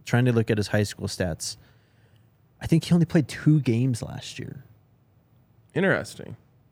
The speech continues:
Speaker 2: It's hard to trust Max Preps.
Speaker 1: It is. Yes, it absolutely is.
Speaker 2: But very interesting.
Speaker 1: So he very well could have played more, could have been an absolute beast, all
Speaker 2: <laughs>
Speaker 1: districts.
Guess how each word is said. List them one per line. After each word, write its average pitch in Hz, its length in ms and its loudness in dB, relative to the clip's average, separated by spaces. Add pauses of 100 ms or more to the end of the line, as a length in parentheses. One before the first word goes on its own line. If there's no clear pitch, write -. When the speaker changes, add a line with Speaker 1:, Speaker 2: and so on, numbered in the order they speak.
(760)
Speaker 2:
It's - 80 -14
hard 202 200 6
to 156 40 0
trust 120 340 -2
Max 90 280 -4
Preps. - 420 -14 (480)
Speaker 1:
It 127 140 4
is. 120 500 0
Yes, - 340 -2
it 117 120 0
absolutely 117 580 0
is. - 320 -12 (120)
Speaker 2:
But 101 280 0 (300)
very 110 280 0
interesting. - 460 -12 (680)
Speaker 1:
So 120 340 6
he 123 160 4
very 143 320 8
well 139 220 4
could 120 120 -4
have 113 100 -2
played 123 220 2
more, 110 500 0
could 117 120 0
have 113 80 2
been 120 120 6
an 117 140 -2
absolute 120 500 2
beast, 110 360 0
all 120 200 4
Speaker 2:
<laughs> 110 140 -2
Speaker 1:
districts. 113 720 -2